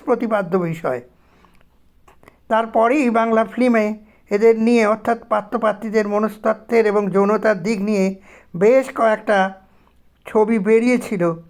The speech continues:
ছায়াছবি বেরিয়েছিল, কিন্তু সেটা অনেকটাই পরে। বিংশ শতাব্দীর পঞ্চাশ দশকে এরকম অনেক বাংলা ছবি প্রকাশ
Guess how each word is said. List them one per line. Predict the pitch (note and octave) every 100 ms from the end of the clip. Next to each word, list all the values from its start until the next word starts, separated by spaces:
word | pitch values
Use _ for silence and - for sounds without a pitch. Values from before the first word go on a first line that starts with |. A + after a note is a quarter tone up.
| -
ছায়াছবি | A3 A3 A3+ A#3
বেরিয়েছিল, | G#3+ A#3 C#4 A#3 G3 D#3+ F#3 - - - -
কিন্তু | G#3+ G#3+
সেটা | G#3 A3+ F#3+ G3 - - _ -
অনেকটাই | F#3 F#3+ F#3+ A3 G#3+
পরে। | G3 C#3 B2+ - _ _ _ _ _ _ _ _ - - _ _ _ _ _ _ _ _ -
বিংশ | D3 E3+ A3+ A3+
শতাব্দীর | B3 B3 C4 C4 G#3+ A3 G#3 - - _ _ _ _ _ _ _ _ _ _ _ _
পঞ্চাশ | G3 G#3+ G#3+ A#3+
দশকে | G#3+ A#3+ A#3+ B3 A#3 A3 A#3+ - - _ _ _ _ _ _ _ _
এরকম | - G#3 A3 A3 B3 A#3 -
অনেক | G3+ A#3 C4+ - -
বাংলা | G3+ A3 A3+ B3
ছবি | B3 A3 F3+ G#3 - _ _ _ _ _ _ _ _ _ _ _ _ _ _ _ _
প্রকাশ | - A3 C4